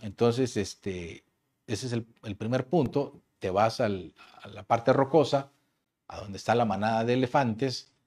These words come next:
este, quizás son diez minutos de trayecto en, en un tractor, eh, y de ahí, pues, son de cinco a diez minutos, a lo mucho, ¿eh? A lo mucho, donde empiezas a subir, tú vas escogiendo tu,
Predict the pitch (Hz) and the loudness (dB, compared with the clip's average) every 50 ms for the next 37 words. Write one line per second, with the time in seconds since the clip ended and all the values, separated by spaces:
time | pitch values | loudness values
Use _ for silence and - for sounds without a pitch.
0 | _ _ _ _ _ _ - 104 95 92 92 - - - _ - 90 85 90 - | _ _ _ _ _ _ -12 -10 -8 -8 -8 -10 -14 -16 _ -14 -14 -14 -14 -16
1 | 104 _ - - 104 - - 113 104 - 127 120 117 107 123 131 131 135 117 123 | -18 _ -14 -12 -10 -8 -6 -6 -6 -4 -4 -4 0 2 4 4 4 2 0 -2
2 | 127 123 - 127 113 113 - - 104 110 113 120 127 123 - - 120 113 107 98 | -2 -2 -2 -2 -2 -2 -2 0 0 2 2 2 0 -2 -2 -2 -2 -2 -2 -2
3 | 95 92 92 - - 92 87 95 113 113 - 139 131 135 - 175 151 - - - | -6 -8 -10 -12 -16 -14 -10 -8 -6 0 2 2 2 4 6 4 6 4 2 -2
4 | - _ _ _ _ _ _ _ _ _ _ _ _ _ _ _ _ - 120 113 | -12 _ _ _ _ _ _ _ _ _ _ _ _ _ _ _ _ -8 -4 -2
5 | 107 107 107 107 107 113 - - _ _ - 175 170 160 156 131 131 139 139 135 | -2 0 -2 -2 -2 -4 -8 -14 _ _ -4 -2 2 2 4 4 4 2 0 -2
6 | 143 135 127 - 131 135 139 139 135 135 131 127 110 - - - 123 107 - 156 | -4 -6 -4 -4 -6 -4 -4 -6 -6 -8 -8 -10 -12 -12 -10 -8 -6 -6 -4 -4
7 | 160 147 - 127 123 135 139 143 143 139 143 151 147 - 147 143 143 - - - | -4 0 0 0 2 0 0 -2 -2 -4 -4 -6 -4 -4 -4 -4 -4 -6 -8 -2
8 | - 123 139 143 147 143 147 165 208 240 - - 117 110 123 - - 120 - 98 | 2 6 8 8 8 8 6 4 4 2 2 2 2 4 4 2 0 -4 -6 -4
9 | 104 113 127 143 170 170 - 180 160 131 117 107 104 101 101 101 104 - 110 104 | -4 -2 -2 -2 -2 -2 -2 -2 -2 0 0 0 -2 -2 -4 -6 -8 -10 -12 -8
10 | 110 131 120 123 127 123 120 113 147 143 135 135 147 151 147 143 - - _ _ | -6 -6 -6 -6 -8 -10 -8 -4 -2 0 2 2 2 0 -2 -8 -16 -20 _ _
11 | _ - 147 135 127 123 110 123 110 - - 95 87 - 110 117 120 107 104 113 | _ -2 2 4 4 4 2 0 -4 -8 -8 -6 -6 -4 -2 -2 -2 -2 -4 -6
12 | - 170 - | -12 -18 -18